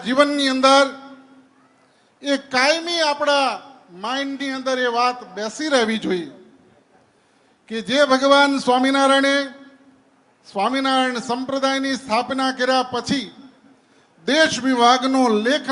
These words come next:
લખ્યો અને દેશ વિભાગના લેખની અંદર જે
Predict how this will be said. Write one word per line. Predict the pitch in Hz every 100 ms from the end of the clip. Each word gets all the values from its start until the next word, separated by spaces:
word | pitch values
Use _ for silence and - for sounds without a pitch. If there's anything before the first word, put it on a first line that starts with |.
| 277
લખ્યો | 262 277 269 269 - - - - _ _ 208
અને | 220 208 247
દેશ | 311 - 262
વિભાગના | 254 254 262 269 262 226 208
લેખની | 262 311 320 320 285
અંદર | 262 262 254 185 135 - - - - - _ _ _
જે | 202 269